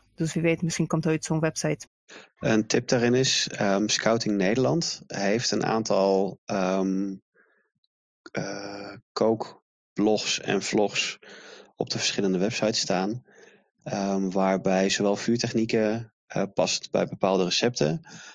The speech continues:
Speaker 2: als daadwerkelijke recepten, eh, staan. Ehm, dus op zich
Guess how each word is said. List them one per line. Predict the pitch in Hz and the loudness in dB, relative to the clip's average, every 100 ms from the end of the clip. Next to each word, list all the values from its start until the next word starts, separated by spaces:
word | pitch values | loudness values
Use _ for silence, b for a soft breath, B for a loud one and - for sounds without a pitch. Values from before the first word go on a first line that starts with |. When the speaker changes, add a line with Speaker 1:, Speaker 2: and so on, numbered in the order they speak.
| B | B
Speaker 2:
als | - 98 | 0 0
daadwerkelijke | - 101 104 104 101 95 | 0 0 0 0 -2 -2
recepten, | 101 95 104 - 95 87 98 _ _ | -2 0 0 0 0 0 -4 _ _
eh, | - 90 87 82 | -4 -2 -2 -2
staan. | - - 82 113 160 _ b b b b b b - | -2 0 0 0 -4 _ b b b b b b -8
Ehm, | 95 95 92 92 92 | -4 -2 0 0 -2
dus | 87 95 - | 0 -2 -2
op | - - | -4 0
zich | - 113 127 156 | 2 2 0 -6